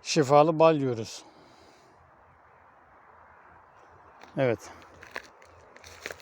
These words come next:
Arkadaşlar bugünlük bu kadar. Bir dahaki video-, videomda görüşmek üzere.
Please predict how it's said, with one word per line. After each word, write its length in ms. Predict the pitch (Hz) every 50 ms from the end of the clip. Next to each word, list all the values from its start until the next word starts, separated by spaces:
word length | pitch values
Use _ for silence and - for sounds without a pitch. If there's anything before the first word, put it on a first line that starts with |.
| - - - - - - - - - - -
Arkadaşlar 580 | 143 139 131 135 127 135 117 - - 139 131 135
bugünlük 360 | 143 135 135 127 131 131 139
bu 120 | 139 123 107
kadar. 340 | 120 113 110 104 - - - - - - - - - - - - - - - - - -
Bir 100 | 135 127
dahaki 320 | 143 139 131 - 147 139
video-, 340 | 131 131 135 139 131 117 120
videomda 480 | 127 120 139 131 131 127 131 135 123 - - - - - - - - - - - - -
görüşmek 480 | - 139 131 131 123 - - 143 135 120
üzere. 360 | 120 110 123 120 123 135